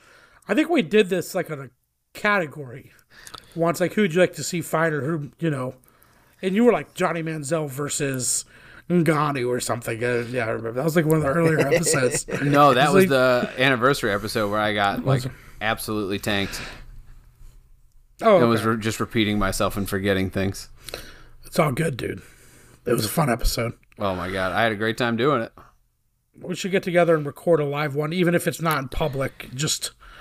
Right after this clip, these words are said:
Speaker 2: We gotta get Uncle Don on it.
Speaker 1: Yeah, dude. Uncle Don can stop by. Absolutely. Who cares? We can
Speaker 2: Hell
Speaker 1: do
Speaker 2: yeah.
Speaker 1: whatever.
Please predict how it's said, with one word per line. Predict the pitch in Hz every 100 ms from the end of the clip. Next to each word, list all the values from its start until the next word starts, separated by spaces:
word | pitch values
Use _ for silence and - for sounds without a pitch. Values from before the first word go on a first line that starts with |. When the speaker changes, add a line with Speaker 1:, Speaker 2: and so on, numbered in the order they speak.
| -
Speaker 2:
We | 139
gotta | 151
get | 143 143
Uncle | 135 123
Don | 117 127
on | 113 95
it. | 87 - - - - - - - - - - - - - - - 571 - -
Speaker 1:
Yeah, | 233 233
dude. | 185 165
Uncle | 185 180
Don | 165 185
can | -
stop | 139 165 156
by. | 156 190
Absolutely. | 180 - 160 160 143
Who | - 160
cares? | - 135 170 117
We | 120
can | 135
Speaker 2:
Hell | 107
Speaker 1:
do | 104
Speaker 2:
yeah. | 92
Speaker 1:
whatever. | 87 - -